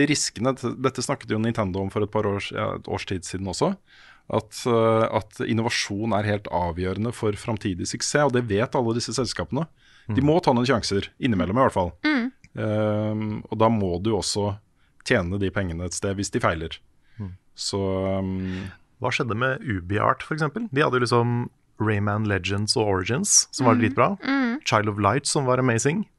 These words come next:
Speaker 2: og så bare borte.
Speaker 1: Ja.
Speaker 3: Ja.
Speaker 2: What the hell?
Speaker 1: Mm.
Speaker 3: <laughs> Godt spørsmål.
Speaker 1: Ja.
Speaker 2: Mm.
Speaker 1: E A har jo fortsatt den der, hva er det heter, E A, jeg husker ikke. Men
Speaker 2: Nei,
Speaker 1: den
Speaker 2: jeg vet hva du mener. Det,
Speaker 1: Ja.
Speaker 2: ja.
Speaker 1: Hvor det,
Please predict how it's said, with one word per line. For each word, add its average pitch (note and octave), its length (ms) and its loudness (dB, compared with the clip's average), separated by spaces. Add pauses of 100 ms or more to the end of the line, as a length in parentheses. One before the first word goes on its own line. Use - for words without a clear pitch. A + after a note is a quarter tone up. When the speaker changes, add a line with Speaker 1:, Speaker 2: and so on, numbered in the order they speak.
(220)
Speaker 2:
og C3+ 80 -4
så E3 100 0
bare B2 280 -2 (240)
borte. B2+ 260 -2 (220)
Speaker 1:
Ja. A#2+ 140 0 (300)
Speaker 3:
Ja. C4+ 120 0 (920)
Speaker 2:
What B2+ 160 -2
the - 100 2
hell? D3 200 0 (260)
Speaker 1:
Mm. G2+ 240 -2 (260)
Speaker 3:
<laughs> B3+ 100 -6 (640)
Godt C4+ 180 -4
spørsmål. C4 360 0 (200)
Speaker 1:
Ja. A#2 140 0
Speaker 2:
Mm. A2+ 260 -6
Speaker 1:
E C3 80 6
A A#2 80 8
har C3+ 80 8
jo D3 60 2
fortsatt B2 320 -2
den A#2+ 100 0
der, A2 160 4
hva A2 120 4
er - 40 4
det A2 80 4 (160)
heter, G#2 100 -4
E G#2 140 0
A, F#2+ 560 0 (1400)
jeg G2+ 120 -2
husker - 180 -2
ikke. G#2+ 180 -2 (260)
Men A2+ 120 4
Speaker 2:
Nei, A#2+ 40 6
Speaker 1:
den B2+ 80 6
Speaker 2:
jeg B2+ 100 4
vet C3 100 -2
hva C3+ 60 0
du B2+ 100 0
mener. G#2+ 240 0
Det, A2+ 80 2
Speaker 1:
Ja. G#2+ 100 8 (140)
Speaker 2:
ja. G2+ 140 4 (420)
Speaker 1:
Hvor A2+ 140 4
det, A2+ 100 10